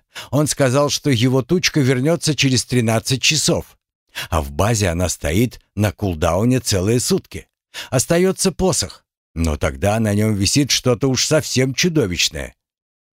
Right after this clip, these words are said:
Помню, он чемпионские кольца фармил.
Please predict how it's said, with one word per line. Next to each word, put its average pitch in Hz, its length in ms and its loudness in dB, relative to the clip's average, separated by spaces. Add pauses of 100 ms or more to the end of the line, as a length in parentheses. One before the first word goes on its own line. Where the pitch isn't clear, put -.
(320)
Помню, 185 420 2
он 170 360 -2
чемпионские 170 680 0
кольца 185 400 -2
фармил. 71 520 -6